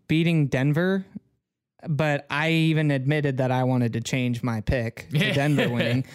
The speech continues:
Speaker 1: But
Speaker 2: After
Speaker 1: na-,
Speaker 2: the
Speaker 1: after
Speaker 2: preseason,
Speaker 1: seeing
Speaker 2: I, yeah, it
Speaker 1: I,
Speaker 2: didn't look good.
Speaker 1: I, I, I was really impressed with Geno's play last night, but I'm, to be honest with you, I'm going to need to see more consistency from Geno. Like, we're gonna need to see that type of play again next week for me
Speaker 2: We
Speaker 1: to
Speaker 2: are.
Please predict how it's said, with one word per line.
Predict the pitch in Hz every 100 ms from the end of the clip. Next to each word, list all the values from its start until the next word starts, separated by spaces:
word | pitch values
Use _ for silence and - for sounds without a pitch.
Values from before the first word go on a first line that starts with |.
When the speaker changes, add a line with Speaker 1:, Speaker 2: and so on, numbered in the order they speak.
| - - - -
Speaker 1:
But | 156 196
Speaker 2:
After | 151 196 190
Speaker 1:
na-, |
Speaker 2:
the | 185
Speaker 1:
after | 160
Speaker 2:
preseason, | 156 156
Speaker 1:
seeing | 147 247 262 247 220
Speaker 2:
I, | 101 104 98 92
yeah, | 92 85 82 78 78
it | 95
Speaker 1:
I, | 104
Speaker 2:
didn't | 90
look | 95 -
good. | 90 82 - -
Speaker 1:
I, | 185
I, | 196 170 180 175 - 147 165
I |
was | 170 151
really | 143 170 196
impressed | 196 180 175 -
with | 165
Geno's | - 151 151 143
play | - 139
last | 135 131 -
night, | 139 131
but | 127
I'm, | 135 160 160 - _ _ _ _ _
to | -
be | 165
honest | 180 175
with | 185 170
you, |
I'm | 139 151
going | 151 160
to | 165
need | 156 151
to | 143
see | - - 143 135 135 123 - _ -
more | 147 143
consistency | 143 127 143 - 151 - 165
from | 170
Geno. | 147 165 160
Like, | 147 131 -
we're | 131 147 156
gonna | 165
need | 156 143
to |
see | 135 147
that | 135 123 - - 220
type | - 123
of | 120
play | 139 117
again | 117 117 113
next | 113 110 -
week | 113 95 - -
for | - 135 123
me | 123 123
Speaker 2:
We | 104
Speaker 1:
to | 85 139 127
Speaker 2:
are. | 117